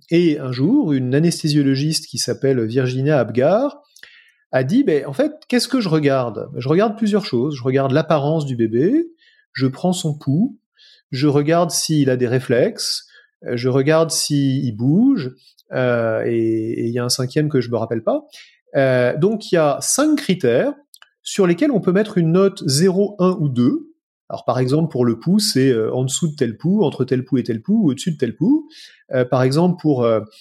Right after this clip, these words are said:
les réflexes, c'est est-ce qu'il réagit un peu ou beaucoup ou, ou pas du tout, euh, à, à une stimulation donnée. Et on va additionner ces cinq notes,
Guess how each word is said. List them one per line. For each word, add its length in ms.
les 160
réflexes, 560
c'est 80
est-ce 160
qu'il 160
réagit 420
un 120
peu 220
ou 140
beaucoup 560
ou, 300
ou 20
pas 140
du 120
tout, 320
euh, 200
à, 380
à 120
une 100
stimulation 580
donnée. 240
Et 280
on 60
va 120
additionner 560
ces 140
cinq 280
notes, 340